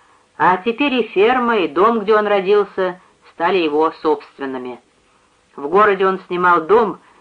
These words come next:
и жил в нем все время, пока состоял на своем посту. Но каждый раз, когда срок его службы истекал, он возвращался к себе на ферму и жил там до тех пор, пока снова мог выставить свою кандидатуру.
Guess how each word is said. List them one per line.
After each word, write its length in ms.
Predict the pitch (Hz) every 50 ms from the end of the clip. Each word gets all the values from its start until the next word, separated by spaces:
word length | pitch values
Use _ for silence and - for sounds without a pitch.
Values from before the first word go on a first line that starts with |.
| _ _ _ _
и 200 | - 139 139 139
жил 280 | 123 143 160 165 165 160
в 60 | 165
нем 220 | 170 175 170 156
все 200 | - - 165 160 147
время, 320 | 151 160 165 165 165 151
пока 460 | - 151 143 - 156 151 151 151 151 -
состоял 520 | - 151 - - 147 143 143 151 151 147
на 100 | 147 147
своем 380 | 143 - 143 147 147 151 147 139
посту. 520 | - 160 160 - - - 151 139 - - - _ _ _ _ _ _ _ _ _ _ _ -
Но 180 | 151 190 208
каждый 440 | 208 - 226 220 214 202 185 208 208
раз, 200 | 208 202 185 180 - -
когда 340 | 170 156 151 156 160 156 - -
срок 300 | 180 185 180 170 - 165
его 200 | 151 143 156 151 -
службы 400 | - 175 160 143 143 139 151 151
истекал, 560 | 143 - - - 156 151 - 214 240 247 233 233 - - _ _ _ _ _ _
он 220 | - 170 185 180 160
возвращался 760 | 170 165 160 156 175 180 - - - 180 160 151 - - 156
к 80 | 147 -
себе 220 | - 143 143 147
на 140 | 143 143 143
ферму 480 | - - 196 214 220 226 220 233 226 226 - - - - _
и 200 | - 208 220 214
жил 260 | 175 202 233 240 233
там 260 | 226 233 233 226 220
до 120 | 202 208 208
тех 280 | 208 214 202 196 -
пор, 220 | - 185 185 196 190
пока 300 | - 180 - 180 165 160 - -
снова 300 | - 160 175 190 190 190
мог 380 | 170 160 160 175 175 175 - - -
выставить 680 | 160 147 151 165 180 175 175 - - 165 175 175 170 -
свою 280 | - 165 156 156 156 156
кандидатуру. 880 | - 160 156 156 160 151 160 165 160 - 151 143 139 139 135 127 127